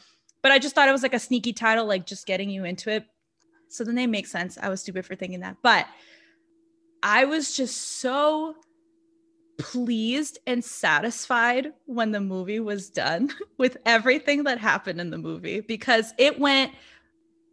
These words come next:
a way that even if you can guess, like, based on how the movie's going, like, you, you can kind of piece it together how it's gonna end.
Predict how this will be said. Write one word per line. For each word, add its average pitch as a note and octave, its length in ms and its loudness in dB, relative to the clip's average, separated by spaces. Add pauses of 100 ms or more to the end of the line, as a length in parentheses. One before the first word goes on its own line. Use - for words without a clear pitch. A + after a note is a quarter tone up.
(180)
a B3+ 100 6
way B3+ 580 4
that G3+ 600 0 (680)
even F4 340 4
if - 140 -4
you D#4 100 -2
can C#4 320 0 (360)
guess, B3+ 280 4
like, A#3 200 -4
based F4 260 0
on E4 140 4
how C#4+ 160 4
the B3 100 2
movie's A#3 420 0
going, G#3 380 0
like, G3 180 -4
you, A3+ 80 -4
you G#3+ 180 -6
can C4 140 -4
kind C#4 200 4
of B3+ 80 -2
piece A3+ 220 -2
it G#3 80 -10
together F#3 300 -4
how F#3+ 200 -4
it's F3+ 120 -8
gonna E3+ 240 -8
end. G3 360 -2